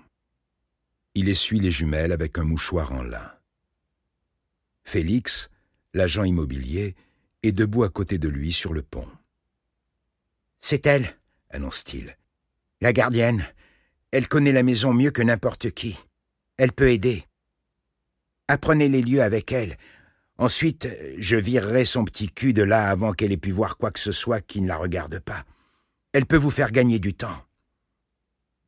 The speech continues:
Le temps, le temps. Jusqu'à quand il dure, ce permis ? Le type qui loue la baraque tourne des spots publicitaires. Il a l'autorisation pour quinze jours encore.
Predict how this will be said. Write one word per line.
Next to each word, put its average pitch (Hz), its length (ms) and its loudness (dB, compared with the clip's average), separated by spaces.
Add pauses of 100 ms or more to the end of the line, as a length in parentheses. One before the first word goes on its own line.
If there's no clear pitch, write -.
(100)
Le 113 160 4
temps, 90 500 0
le 92 160 0
temps. 50 500 -10 (800)
Jusqu'à 151 380 2
quand 156 160 4
il 110 200 2
dure, 101 260 2
ce - 100 0
permis ? 101 460 0 (1160)
Le 139 120 2
type - 340 -6
qui 143 160 -2
loue 147 160 2
la 135 140 2
baraque 139 480 -2
tourne 139 280 2
des 120 140 -2
spots 143 280 -2
publicitaires. 98 840 -4 (540)
Il 117 160 4
a 120 80 6
l'autorisation 120 640 2
pour - 180 -6
quinze 143 220 0
jours 101 240 -4
encore. 82 460 -10